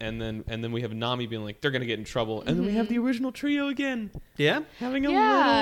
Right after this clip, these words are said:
Speaker 1: having
Speaker 2: yeah,
Speaker 1: a little
Speaker 2: that's
Speaker 1: night,
Speaker 2: right.
Speaker 1: day out.
Speaker 2: That's nice.
Speaker 3: It was very
Speaker 1: Yeah.
Speaker 3: fun and
Speaker 2: Zoro
Speaker 3: cute.
Speaker 2: and Luffy, to me, I like those moments where it's, it just shows they have this, like, twin flame, they have, like, the same, like, zest for life that,
Speaker 3: Mm-hmm.
Speaker 2: and you, you could
Speaker 1: They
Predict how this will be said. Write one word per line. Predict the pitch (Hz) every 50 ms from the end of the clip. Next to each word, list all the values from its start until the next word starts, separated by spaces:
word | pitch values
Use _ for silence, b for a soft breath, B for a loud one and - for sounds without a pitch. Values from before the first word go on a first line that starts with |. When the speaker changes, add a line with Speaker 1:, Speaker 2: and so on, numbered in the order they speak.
| 214 208
Speaker 1:
having | 214 254 269 277
Speaker 2:
yeah, | 277
Speaker 1:
a | 294
little | 302 285 285 269 214
Speaker 2:
that's | 220
Speaker 1:
night, | 247 262 269 269 277
Speaker 2:
right. | 269 214 170
Speaker 1:
day | 254 269 269 262
out. | 262 269 277 262 247 - -
Speaker 2:
That's | 254 269 269 - -
nice. | 220 214 208 -
Speaker 3:
It | - 120
was | 120 120 117 120
very | 139 - - 131
Speaker 1:
Yeah. | 131
Speaker 3:
fun | 139 139 131 120
and | 120
Speaker 2:
Zoro | 120 285 311 349 415 453 453 440
Speaker 3:
cute. | 403 - -
Speaker 2:
and | 330 320 302 285
Luffy, | 262 262 254 240 - 269 240
to | 233 - - 262
me, | 233 226 -
I | - 214 226
like | 226 226 226 226 233 240 233 -
those | 240 226 220 220 226 240
moments | 220 214 208 214 208 214 214 208 202 - -
where | 208 208 208 196 196
it's, | 190 175 - - - - - - -
it | - 214 208
just | - 208 208 -
shows | - - - 208 214 208 202 208
they | - - 214 220
have | 233 226 214 208 196 -
this, | 208 214 - -
like, | - 214 208 202 196 - - - - - _ _
twin | - - - 254 254 262 262 262 262 262 247 - - - - _ - - - 233
flame, | 240 233 233 233 226 220
they | - 233 247
have, | 269 277 247
like, | 285 294 285
the | - 262
same, | 262 - - - - 254 254 262 269 269 269
like, | 262 247 233 226 208 220
zest | 208 190 190 208 196 208 - - - -
for | - 214 196
life | 185 180 175 165 160 156 - - - - - - -
that, | 190 175 170
Speaker 3:
Mm-hmm. | 160 170 135
Speaker 2:
and | 202 202 196 185
you, | 180
you | - 175 175
could | - - 170 160 -
Speaker 1:
They | -